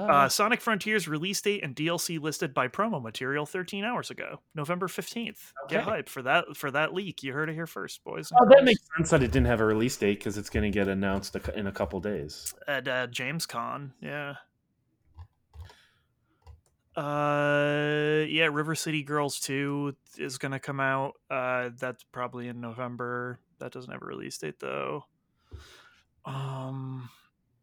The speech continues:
Speaker 2: Oh, I didn't realize that Resident Evil seven, the, the, the P S five, Xbox Series X versions didn't,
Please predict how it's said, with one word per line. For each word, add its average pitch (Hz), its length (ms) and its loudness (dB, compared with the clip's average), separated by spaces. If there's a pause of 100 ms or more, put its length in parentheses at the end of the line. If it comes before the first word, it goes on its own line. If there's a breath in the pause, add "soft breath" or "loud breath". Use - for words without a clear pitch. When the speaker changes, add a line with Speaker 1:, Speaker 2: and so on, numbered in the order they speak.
(120)
Speaker 2:
Oh, 170 380 6
I 107 100 4
didn't 170 360 0
realize 120 400 2
that 113 160 4
Resident 110 340 2
Evil 101 280 0
seven, 92 580 0
the, 95 220 2
the, 90 160 -2 (320)
the 95 240 -2 (420 loud breath)
P 110 200 2
S 104 140 2
five, 101 360 4
Xbox 98 440 -2
Series 92 340 0
X 87 280 -6
versions 85 500 -4
didn't, 85 380 -6